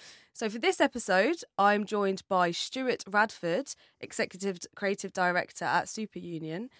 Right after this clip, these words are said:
and Sophia Liu, who recently graduated the D N A D New Blood Academy. Hi, guys.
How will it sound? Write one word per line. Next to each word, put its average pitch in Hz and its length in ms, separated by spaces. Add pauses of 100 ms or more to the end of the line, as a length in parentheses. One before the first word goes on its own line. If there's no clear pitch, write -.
(320)
and 185 340
Sophia 208 560
Liu, 208 540
who 202 160
recently 202 420
graduated 180 1040
the 175 80
D 185 240
N 185 120
A 175 160
D 170 480 (280)
New 175 140
Blood 165 160
Academy. 196 480 (140)
Hi, 330 140
guys. 233 520